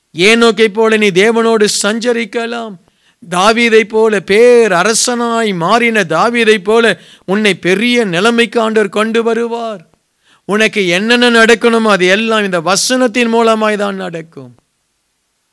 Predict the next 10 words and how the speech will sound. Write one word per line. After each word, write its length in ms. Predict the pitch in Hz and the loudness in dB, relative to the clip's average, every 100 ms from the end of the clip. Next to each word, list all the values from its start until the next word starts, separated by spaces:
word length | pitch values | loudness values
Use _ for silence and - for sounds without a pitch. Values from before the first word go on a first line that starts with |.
| _ | _
வசனத்தை 600 | 156 170 196 180 175 160 | -4 -2 -2 -4 -4 -8
கேட்கிற 480 | 165 185 170 - 156 | -4 -6 -4 -10 -8
செவி 360 | 147 170 175 180 | -6 -4 -2 -2
எனக்கு 340 | 139 131 135 | -4 -8 -12
தாரும். 480 | - - 147 _ _ _ _ _ _ _ _ _ _ _ _ _ _ _ | -16 -20 -20 _ _ _ _ _ _ _ _ _ _ _ _ _ _ _
இப்ப 240 | 127 139 | -14 -12
அருமையா 440 | 156 185 202 208 175 | -8 -4 -4 -4 -6
வசனங்களை 680 | 156 - 190 180 165 147 123 - _ _ _ 131 | -8 -6 -8 -8 -8 -8 -10 -16 _ _ _ -8
ஆடியோல 500 | 156 190 196 175 151 | -4 -4 -4 -4 -6
வந்திருக்கு, 560 | 135 175 185 143 - | -8 -12 -14 -16 -20